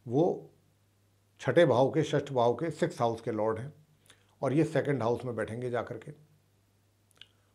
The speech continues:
तो जब ये सेकंड हाउस में बैठेंगे जा करके, निश्चित रूप से वैसे तो सूर्य तो चाहेंगे कि आपकी धन की बचत हो, अच्छी मात्रा में हो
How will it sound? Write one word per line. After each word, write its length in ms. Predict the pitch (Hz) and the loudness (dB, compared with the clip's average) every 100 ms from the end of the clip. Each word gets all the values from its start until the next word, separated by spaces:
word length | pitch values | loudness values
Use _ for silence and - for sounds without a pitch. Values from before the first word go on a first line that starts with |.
| - | -6
तो 60 | 139 | 2
जब 140 | 156 | 4
ये 120 | 214 196 | 6 6
सेकंड 360 | 165 151 196 | 4 2 2
हाउस 240 | 139 156 151 | 4 4 2
में 120 | 143 | 2
बैठेंगे 360 | 123 147 165 | 2 2 0
जा 120 | 113 104 | 0 -2
करके, 320 | 101 - - - _ _ _ - | -4 -10 -14 -14 _ _ _ -10
निश्चित 460 | 113 143 - 220 | -4 -2 0 0
रूप 180 | 156 139 | 2 0
से 280 | - 151 147 - _ _ _ _ _ _ _ _ - | -2 -6 -6 -14 _ _ _ _ _ _ _ _ 0
वैसे 320 | 123 143 202 | 4 6 4
तो 120 | 196 | 2
सूर्य 320 | 156 165 185 | 0 2 4
तो 100 | 202 180 | 2 4
चाहेंगे 400 | 165 160 233 170 - - - | 6 6 6 2 0 -12 -8
कि 60 | - | 4
आपकी 320 | 135 139 160 | 4 4 2
धन 280 | 143 - 135 | 0 0 -2
की 260 | 143 160 151 156 - | -2 0 0 -2 -6
बचत 320 | 113 107 160 - | -4 4 4 4
हो, 200 | 165 - | -2 -2
अच्छी 280 | 123 - 202 | -8 -4 2
मात्रा 400 | 165 113 - 143 | 4 2 2 2
में 120 | 156 | 2
हो 120 | 139 | 0